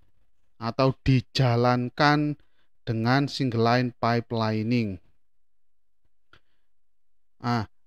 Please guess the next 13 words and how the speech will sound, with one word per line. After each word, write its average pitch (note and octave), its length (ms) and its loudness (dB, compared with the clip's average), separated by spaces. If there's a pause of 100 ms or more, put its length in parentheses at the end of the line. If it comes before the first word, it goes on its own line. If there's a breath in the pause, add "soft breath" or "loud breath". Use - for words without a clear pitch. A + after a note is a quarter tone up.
(100)
ini F3 400 4
yang D#3 240 2
dimaksud C3+ 640 2
single B2+ 400 0
line C3+ 240 4
pipelining. C3+ 960 0 (1120)
Saya G#2 240 -12
tulis G#2+ 160 -4
di G#2+ 160 -12
sini A#2 400 -4 (1800)
single G#2 800 -6 (400)
line C3+ 800 -4 (1800)
pipelining. G#2+ 1800 -8